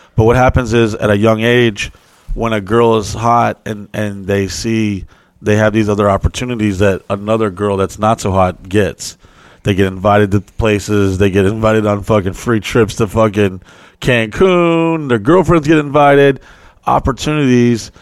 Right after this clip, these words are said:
It's just like, I'm, I'm a firm believer that you always find attractive people in the airport. And, and why do you do that? It's because people who are traveling have money, and the people who are, s-,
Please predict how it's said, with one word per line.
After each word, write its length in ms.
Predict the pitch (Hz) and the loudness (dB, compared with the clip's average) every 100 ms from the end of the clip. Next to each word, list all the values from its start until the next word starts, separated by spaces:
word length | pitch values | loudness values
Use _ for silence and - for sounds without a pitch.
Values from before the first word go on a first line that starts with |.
| - - | -16 -4
It's 160 | - | -4
just 120 | 135 | 0
like, 160 | 135 127 | 2 2
I'm, 200 | 117 127 | 2 0
I'm 140 | 123 | -4
a 60 | 113 | -8
firm 260 | - 131 120 | -2 -2 0
believer 640 | 120 127 117 113 110 107 - | 2 2 4 4 2 0 -6
that 140 | 104 | -2
you 160 | 110 113 | 2 4
always 260 | 110 113 - | 4 2 0
find 200 | 117 110 | -2 -2
attractive 540 | - - 110 104 107 | -4 0 0 -2 -2
people 320 | - 113 110 | -2 -2 -4
in 80 | 101 | -6
the 100 | 95 | -6
airport. 540 | 85 127 123 101 95 98 | -4 -4 -2 -2 -2 -6
And, 100 | - | -10
and 200 | 101 95 | -10 -6
why 240 | 95 110 | 0 2
do 60 | 104 | 2
you 100 | 101 | -2
do 160 | 101 98 | -4 -2
that? 200 | 120 113 | 0 0
It's 80 | 90 | -4
because 440 | 98 107 98 - - _ _ _ _ _ - | -6 -2 -2 -4 -18 _ _ _ _ _ -8
people 360 | 131 120 123 117 | -4 0 0 2
who 160 | 117 | 2
are 80 | 104 | 0
traveling 540 | - 113 123 120 107 | -2 -2 0 -2 -4
have 200 | 98 98 | -6 -6
money, 420 | 92 101 113 104 95 | -6 -6 -4 -4 -6
and 120 | 92 | -10
the 60 | |
people 360 | 87 107 107 110 | -10 -10 -4 -2
who 340 | 101 98 98 - - | 0 0 -2 -6 -6
are, 140 | 92 | -6
s-, 240 | - - | -6 -12